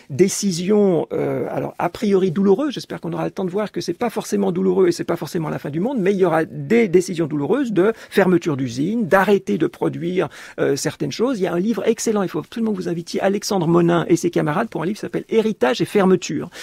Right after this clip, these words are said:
qui vient de paraître et qui nous dit quoi ? Qui parle de démantèlement. Le dé-, un des grands défis du présent, c'est comment démanteler le capitalisme. Et le capitalisme,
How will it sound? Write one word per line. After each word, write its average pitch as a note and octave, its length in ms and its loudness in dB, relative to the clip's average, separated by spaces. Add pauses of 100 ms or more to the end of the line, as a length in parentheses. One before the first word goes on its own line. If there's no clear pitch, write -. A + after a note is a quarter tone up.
(240)
qui D#3+ 100 -4
vient F3+ 160 0
de G#3+ 60 -2
paraître - 400 -4
et E3+ 80 -2
qui G3 140 0
nous F#3 120 6
dit D#3 120 -4
quoi ? C4 260 2 (420)
Qui A#3+ 220 0
parle B3+ 300 2
de F3 100 2
démantèlement. G3 720 2 (400)
Le F#3+ 220 4
dé-, A#3+ 260 0
un D4 140 6
des C4 160 2
grands A#3+ 200 4
défis A#3 320 0
du F3 120 -2
présent, F#3+ 360 -2
c'est G3+ 200 -4
comment C#4+ 480 0
démanteler B3+ 680 2
le A3+ 140 2
capitalisme. E3+ 580 -2
Et A3+ 100 6
le A#3 120 4
capitalisme, A3 680 2